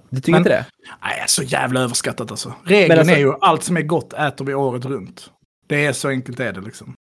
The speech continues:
Speaker 1: Den
Speaker 2: Och
Speaker 1: grillerade
Speaker 2: pepparkakor är
Speaker 1: biten
Speaker 2: så
Speaker 1: längst ut på skinkan är ju god, alltså. Jag köpte ju, ja, de, de hade på, på ICA Värnhem, nu ska man inte göra reklam för Ica-handlare, de svinar ju
Speaker 2: Nej.
Speaker 1: med priserna nu igen.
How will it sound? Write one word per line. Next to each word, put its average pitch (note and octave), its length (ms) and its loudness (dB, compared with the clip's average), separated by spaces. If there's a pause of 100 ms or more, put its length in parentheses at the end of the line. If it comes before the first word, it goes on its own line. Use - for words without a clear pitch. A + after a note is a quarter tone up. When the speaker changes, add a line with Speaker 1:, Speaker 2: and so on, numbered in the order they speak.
(180)
Speaker 1:
Den C#3 140 4
Speaker 2:
Och F3+ 100 8
Speaker 1:
grillerade D3 480 6
Speaker 2:
pepparkakor D3 300 6
är C3 40 6
Speaker 1:
biten D#3+ 140 2
Speaker 2:
så A2+ 120 4
Speaker 1:
längst A#2+ 480 0
ut A#2 340 -4
på A#2 100 -6
skinkan A#2 360 -6
är G#2+ 120 -6
ju G#2 80 -4
god, G2+ 220 -6
alltså. - 240 -14 (160)
Jag A#2+ 280 6
köpte - 400 -2
ju, A2 320 2 (220)
ja, A#2+ 240 0
de, C3 140 -2
de B2+ 200 0
hade C3+ 260 0
på, A2+ 640 -2 (100)
på - 140 -4
ICA B2+ 460 -4
Värnhem, A2+ 480 0
nu A#2 100 -6
ska - 140 -6
man G#2+ 120 0
inte - 120 -6
göra G2+ 140 0
reklam G2+ 360 0
för - 120 -6
Ica-handlare, G2+ 840 -2
de G#2+ 280 -8 (180)
svinar A2+ 380 -2
ju - 60 2
Speaker 2:
Nej. G#2 40 0
Speaker 1:
med G2+ 120 -4
priserna A2 400 -6
nu G#2 220 -4 (240)
igen. A2 320 2